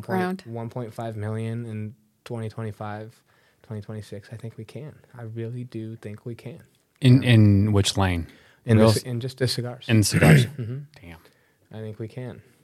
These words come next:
Speaker 1: And, uh, you know, it's, it's not out of the question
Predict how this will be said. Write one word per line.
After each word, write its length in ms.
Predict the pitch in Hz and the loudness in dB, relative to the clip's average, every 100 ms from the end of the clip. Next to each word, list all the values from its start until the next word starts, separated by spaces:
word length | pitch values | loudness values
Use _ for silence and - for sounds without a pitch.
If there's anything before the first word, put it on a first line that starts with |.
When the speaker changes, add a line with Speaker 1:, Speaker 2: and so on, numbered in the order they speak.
| _ _ _ _ _ _ - - | _ _ _ _ _ _ -18 -8
Speaker 1:
And, 440 | 120 110 107 104 | -6 -6 -6 -6
uh, 400 | 104 98 95 92 95 _ _ _ _ _ _ - | -2 2 2 0 -4 _ _ _ _ _ _ -12
you 60 | |
know, 160 | 110 95 | -10 -10
it's, 360 | - 107 - - _ - | -12 -14 -14 -20 _ -18
it's 240 | 104 - | -16 -10
not 420 | 107 104 107 - _ _ _ _ | -2 0 -2 -6 _ _ _ _
out 300 | - 104 104 | -2 0 0
of 100 | 104 | -4
the 80 | 107 | -8
question 540 | - 101 104 - 80 | -6 -4 -4 -6 -12